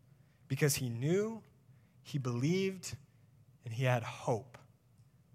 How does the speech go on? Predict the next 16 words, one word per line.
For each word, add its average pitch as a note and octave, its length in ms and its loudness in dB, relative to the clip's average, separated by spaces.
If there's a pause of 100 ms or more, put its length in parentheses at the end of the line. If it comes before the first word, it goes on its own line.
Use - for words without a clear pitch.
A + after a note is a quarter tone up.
(540)
He F3 200 4
knew A#3 680 8
and E3 100 6
he D#3 160 6
believed F3+ 880 4
and D3+ 140 -2
he D#3 140 6
had C#3 180 10
hope C#3 800 8 (420)
in C#3+ 80 2
the D3 100 6
words D3+ 300 6
of B2 140 -4
John D3 560 4 (400)
ten D3+ 380 2
ten. A2 420 -2